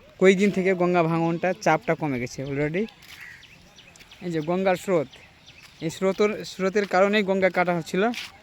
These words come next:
এখানে পশ্চিম রতনপুরে আমি রয়েছি এই মুহূর্তে। এখানের ভিটে মাটি কেটে সম্পূর্ণ নদীর বুকে তুলে যাচ্ছিল। এই যে গঙ্গার স্রোতটা রয়েছে, ফারাক্কার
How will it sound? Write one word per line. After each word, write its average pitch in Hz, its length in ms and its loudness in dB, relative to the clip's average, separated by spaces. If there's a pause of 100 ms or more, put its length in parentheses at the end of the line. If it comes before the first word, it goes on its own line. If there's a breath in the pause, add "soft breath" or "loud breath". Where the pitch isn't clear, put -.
(560 soft breath)
এখানে 185 640 2
পশ্চিম 190 280 -2
রতনপুরে 185 440 0
আমি 175 180 2
রয়েছি 170 280 2
এই 165 80 2
মুহূর্তে। 165 400 -2 (480 soft breath)
এখানের 180 400 0
ভিটে 175 280 0
মাটি 185 300 2
কেটে 185 300 -2
সম্পূর্ণ 180 580 -2 (1160 soft breath)
নদীর 190 340 4
বুকে 190 320 2 (1040)
তুলে 208 200 6
যাচ্ছিল। 180 340 4 (2000)
এই 180 140 0
যে 185 160 6
গঙ্গার 196 320 6
স্রোতটা 202 360 0
রয়েছে, 175 320 2
ফারাক্কার 180 500 0